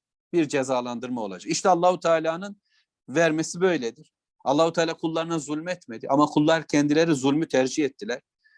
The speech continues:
Ve böylece, e, dünya üzerindeki zulümlerin karşılığını da Allahu Teala yine çok çok değil birebir alıyorlar. Bir bir topladıkları-, topladıklarıyla cehennemi bulacaklar. Ama bize Allahu Teala diyor ki, "Bire on, bire yüz ve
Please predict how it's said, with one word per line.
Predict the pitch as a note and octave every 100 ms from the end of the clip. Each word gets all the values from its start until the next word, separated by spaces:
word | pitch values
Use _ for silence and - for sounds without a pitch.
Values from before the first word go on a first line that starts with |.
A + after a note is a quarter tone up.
| _
Ve | A#2 A#2
böylece, | E3+ D#3 C#3+ E3 D#3+ - _ _ _ A2+
e, | G#2+ G#2+ A#2
dünya | C3 D3+ E3+
üzerindeki | C#3 C#3+ C#3+ B2
zulümlerin | A#2+ C#3+ C#3+ C#3+ C#3
karşılığını | - D3 C#3 E3+ A3
da | F#3+
Allahu | D#3+ E3
Teala | D#3+ E3+
yine | F3
çok | E3+ F#3+ -
çok | E3+ -
değil | D#3+ F#3 D#3+
birebir | D#3+ D#3+ E3+
alıyorlar. | B2 G#2+ G2 B2+ C#3+ E3 - _ _ _ _
Bir | C#3 E3+ D#3+
bir | F3 E3
topladıkları-, | E3 D#3 D3+ D3+ D3+ D3+ D#3+ E3 E3 _
topladıklarıyla | C3+ C#3+ C#3+ D3 - C#3+ F#3+ G#3+ D#3
cehennemi | D3 C3+ C3 B2+ A#2
bulacaklar. | A2 G2+ - G#2 - D#3+ - _ _ _
Ama | C#3+ C#3+
bize | C#3 C#3
Allahu | D3+ C#3 C3
Teala | C3+ C3+ C#3+
diyor | F#3 F3
ki, | - C#3 C3
"Bire | C#3+
on, | C#3 D3
bire | C3+ C3+
yüz | C#3+ C3
ve | A2+ G2